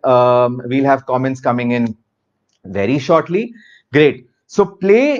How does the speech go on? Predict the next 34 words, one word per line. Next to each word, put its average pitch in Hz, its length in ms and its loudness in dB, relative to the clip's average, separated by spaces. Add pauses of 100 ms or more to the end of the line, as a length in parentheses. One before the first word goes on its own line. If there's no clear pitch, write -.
is 180 340 0
something 208 800 -2 (140)
that 160 340 -2
is 156 280 -4
fundamental. 175 880 0
It 139 160 -4
is 147 280 0
our, 123 340 0
it 147 160 -4
is 139 80 -4
a 143 80 2
fundamental 156 680 -4
activity 143 760 -4 (220)
for 104 160 -6
a 95 40 -6
child, 185 520 0
and 156 120 -2
of 143 140 -8
course, 156 240 2
the 131 100 -6
child 131 360 -2
becomes 120 320 -6
an 117 100 -2
adult. 151 360 -2 (240)
So - 140 -2
it's 156 240 -2
one 160 240 0
of 190 140 0
those 175 180 0
activities 156 680 -2
that 135 200 0
we 135 120 0
are 135 100 0
born 147 560 0